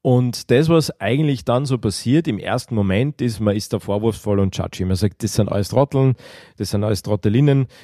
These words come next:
die checken das alles nicht, die können Grün von Rot nicht unterscheiden, die wissen nicht, was sie zu tun haben, die, äh, bla, bla, bla.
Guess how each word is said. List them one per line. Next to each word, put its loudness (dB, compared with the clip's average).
die -6
checken -2
das 0
alles 2
nicht, 2
die 0
können -2
Grün -2
von -4
Rot 2
nicht 2
unterscheiden, 0
die -4
wissen -6
nicht, -2
was -2
sie -4
zu -6
tun 2
haben, 0
die, -4
äh, -2
bla, -6
bla, -10
bla. -14